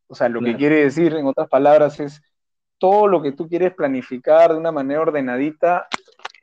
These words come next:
Speaker 1: la vida no funciona así, ¿no? O sea, si tienes la, la, la, la dicha de que se cumpla en buena hora, pero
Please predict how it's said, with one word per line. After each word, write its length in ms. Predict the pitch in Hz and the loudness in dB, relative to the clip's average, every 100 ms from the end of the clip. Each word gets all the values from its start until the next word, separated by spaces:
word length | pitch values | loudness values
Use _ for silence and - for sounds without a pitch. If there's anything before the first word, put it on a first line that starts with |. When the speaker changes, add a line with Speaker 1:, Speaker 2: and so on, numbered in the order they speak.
| _ | _
Speaker 1:
la 160 | - 135 | -4 -2
vida 680 | 143 160 170 175 165 143 135 | 2 4 4 6 6 4 2
no 120 | 131 | -4
funciona 440 | 127 139 - 139 117 | -8 -12 -8 -8 -8
así, 280 | - 123 | -12 -14
¿no? 160 | 107 110 | -14 -20
O 80 | 135 _ _ | -20 _ _
sea, 160 | _ 135 | _ -12
si 100 | 135 | -6
tienes 260 | 156 165 | -2 0
la, 260 | 170 131 123 _ _ _ _ _ | 2 2 0 _ _ _ _ _
la, 360 | 120 110 107 - | -6 -2 -2 -6
la, 360 | 127 123 107 - - - - - | -8 -8 -8 -12 -18 -20 -20 -20
la 160 | - 127 | -10 -4
dicha 340 | 135 151 165 | -2 -2 0
de 140 | 147 131 | 0 0
que 100 | 123 | -6
se 180 | 123 | -12
cumpla 400 | - 151 139 160 | -6 -6 -2 0
en 140 | 151 123 | 0 -2
buena 280 | 123 123 123 | -4 -2 0
hora, 380 | 135 120 104 - | 2 0 -4 -8
pero 580 | 117 110 110 110 107 | -8 -6 -6 -8 -12